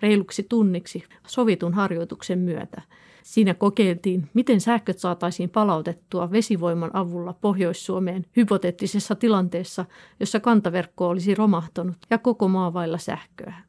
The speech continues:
Tuokin harjoitus osoitti, että ihan helppoa pimeä käynnistys suurhäiriön jälkeen ei ole. Tästä on myös käytännön kokemuksia. Esimerkiksi Japanissa Hokkaidon saaren maanjäristys aiheutti vuonna kaksituhatta kahdeksantoista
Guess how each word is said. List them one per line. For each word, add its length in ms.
Tuokin 300
harjoitus 480
osoitti, 580
että 280
ihan 260
helppoa 460
pimeä 320
käynnistys 640
suurhäiriön 580
jälkeen 440
ei 200
ole. 280
Tästä 280
on 80
myös 160
käytännön 480
kokemuksia. 720
Esimerkiksi 680
Japanissa 600
Hokkaidon 520
saaren 280
maanjäristys 760
aiheutti 500
vuonna 240
kaksituhatta 600
kahdeksantoista 1000